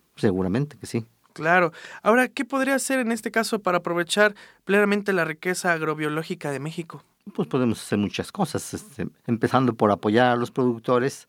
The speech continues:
Speaker 1: para que dejemos de importar muchos de los alimentos.
Speaker 2: Creo que eso es
Speaker 1: Recordemos
Speaker 2: muy importante, dígame.
Speaker 1: Sí, eh, recordemos que México es el, a estas fechas,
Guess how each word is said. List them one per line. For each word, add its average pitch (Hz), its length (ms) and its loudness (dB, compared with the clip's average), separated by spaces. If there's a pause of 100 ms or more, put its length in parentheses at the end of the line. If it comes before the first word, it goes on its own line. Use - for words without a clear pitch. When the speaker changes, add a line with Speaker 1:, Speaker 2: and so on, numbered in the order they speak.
(160)
Speaker 1:
para 120 460 2 (300)
que 113 120 0
dejemos 107 460 -2
de 98 160 -2
importar 101 560 -2
muchos 117 340 -4
de 101 80 -2
los 98 140 -4
alimentos. 127 480 0
Speaker 2:
Creo 233 160 2
que 240 100 4
eso 160 140 4
es 220 80 0
Speaker 1:
Recordemos - 220 -12
Speaker 2:
muy 160 220 2
importante, 135 460 -2
dígame. 117 400 -10
Speaker 1:
Sí, 196 260 0 (140)
eh, 101 240 -4
recordemos 123 540 -2
que 131 100 -2
México 120 300 0
es - 120 -2
el, 107 140 -2 (180)
a 104 280 4
estas - 280 -2
fechas, 147 480 -4